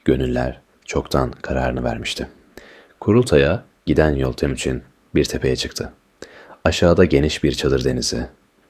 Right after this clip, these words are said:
binlerce savaşçı, kadın, çocuk.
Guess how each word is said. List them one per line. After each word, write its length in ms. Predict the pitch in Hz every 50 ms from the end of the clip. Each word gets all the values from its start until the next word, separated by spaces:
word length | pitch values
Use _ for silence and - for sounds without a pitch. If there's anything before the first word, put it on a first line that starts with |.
| -
binlerce 440 | 67 67 64 64 69 69 67 64 62
savaşçı, 640 | 62 - 73 65 65 64 62 - - - 65 62 69 - _ _ _ _ _ _ _
kadın, 400 | - - 69 - 76 73 64 62 - _ _ _ _ _
çocuk. 460 | - - 73 64 73 67 - - -